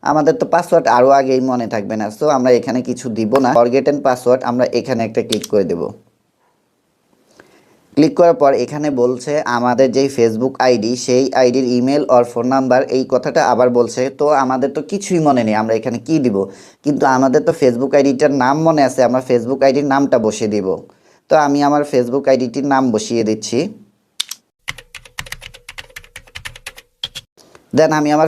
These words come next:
Facebook আইডির নাম বসিয়ে দিলাম। দেওয়ার পরে আমরা এখান থেকে এই যে এখানে সার্চ লেখা, এখানে আমরা একটা ক্লিক করে দেব।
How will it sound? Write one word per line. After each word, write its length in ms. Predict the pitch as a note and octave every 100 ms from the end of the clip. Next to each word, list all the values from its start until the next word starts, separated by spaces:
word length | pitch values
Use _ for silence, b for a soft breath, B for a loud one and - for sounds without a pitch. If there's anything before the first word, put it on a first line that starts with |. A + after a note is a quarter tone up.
| D#3+
Facebook 340 | C3 B2+ C#3
আইডির 200 | C3+ C3+
নাম 240 | C#3+ C#3 B2+
বসিয়ে 280 | B2 C#3
দিলাম। 300 | B2+ C#3 D3
দেওয়ার 240 | C3 C3+ C#3
পরে 180 | C#3+ C3+
আমরা 280 | A#2 B2
এখান 460 | B2 A#2+ A#2+ F3 F3
থেকে 180 | D#3 D3
এই 400 | C#3 C3 C3+ B2+
যে 180 | C3 A2
এখানে 280 | C3+ C3
সার্চ 420 | C3 A2+ A#2+ C3 -
লেখা, 220 | C3+ C#3+
এখানে 280 | C3+ B2 A#2+
আমরা 160 | A#2+ A#2
একটা 180 | A#2+
ক্লিক 220 | G2+ A2+ -
করে 220 | A2 G2
দেব। 220 | F2